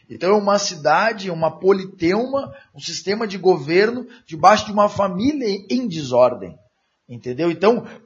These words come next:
quando, quando ele começa lá em Gênesis, fala assim, "Toda a terra era de uma língua e de uma fala", essa língua tem a ver com o idioma. E de uma fala com um pro-, com um propósito do porquê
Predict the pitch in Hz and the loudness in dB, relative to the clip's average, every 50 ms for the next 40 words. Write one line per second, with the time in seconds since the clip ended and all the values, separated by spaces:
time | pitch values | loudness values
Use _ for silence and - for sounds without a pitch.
0 | - - 180 214 262 330 330 302 240 208 170 135 - - - 156 160 165 180 190 | -18 -4 0 2 2 2 2 -2 -4 -6 -6 -6 -6 -10 -10 -10 -4 -2 -2 -2
1 | 175 - - 175 180 196 - - - - 202 180 180 185 185 165 135 127 156 170 | -2 -6 -4 0 2 2 2 2 0 -2 0 0 0 0 -2 -2 -2 -2 -2 -2
2 | 180 170 123 170 170 156 - - 156 147 120 - - - _ _ _ 180 196 208 | -2 0 2 2 2 2 2 -2 -4 -6 -8 -10 -14 -20 _ _ _ 6 6 6
3 | 202 190 196 190 175 175 160 147 147 156 - - 156 160 165 156 147 127 185 208 | 6 4 4 4 6 6 6 6 4 2 4 2 4 4 4 2 2 -2 -4 -2
4 | 214 208 202 190 160 151 147 151 170 214 262 254 190 156 143 131 120 139 127 117 | 2 2 2 2 2 0 -2 -4 -6 -6 -8 -6 -6 -8 -8 -8 -10 -8 -6 -6
5 | 107 - - - 120 147 175 160 120 92 - _ _ _ _ _ _ _ _ _ | -6 -6 0 4 6 6 6 4 0 -6 -8 _ _ _ _ _ _ _ _ _
6 | _ - - _ _ _ _ _ 107 135 151 123 - 185 165 147 147 151 151 - | _ -20 -20 _ _ _ _ _ -4 -4 -2 0 2 2 2 2 0 -4 -6 -6
7 | 226 277 254 202 170 139 123 - 165 160 156 147 131 135 170 175 175 - 190 185 | -6 -6 -4 -2 -2 -2 -2 -2 -4 -4 -4 -4 -2 -2 -2 -2 -4 -6 -8 -8
8 | 185 190 202 180 165 175 175 185 202 190 165 110 101 - _ _ _ _ _ _ | -6 -6 -6 -6 -4 0 2 2 2 2 -2 -8 -12 -16 _ _ _ _ _ _
9 | _ _ - 135 131 120 156 190 202 202 196 180 151 - - - 147 147 160 180 | _ _ -14 -14 -12 -8 -6 -4 0 0 0 0 0 -4 -4 2 4 6 6 6
10 | 196 202 196 196 190 190 - 185 185 185 190 196 196 175 - - 196 190 190 190 | 6 4 2 0 -2 -4 -10 -10 -8 -8 -8 -8 -10 -10 -8 -4 -4 -2 -2 -4
11 | 165 160 160 - - 180 185 185 180 180 185 180 180 180 185 190 196 185 - - | -6 -12 -18 -16 -14 -12 -10 -10 -10 -10 -10 -12 -12 -6 -2 -2 -2 -2 -2 -4
12 | - 185 190 214 240 247 247 247 - - 226 208 180 185 180 180 185 180 - - | 0 4 4 6 6 4 4 2 -2 -8 -10 -8 -8 -8 -6 -4 -4 -4 -4 -4
13 | 185 | -4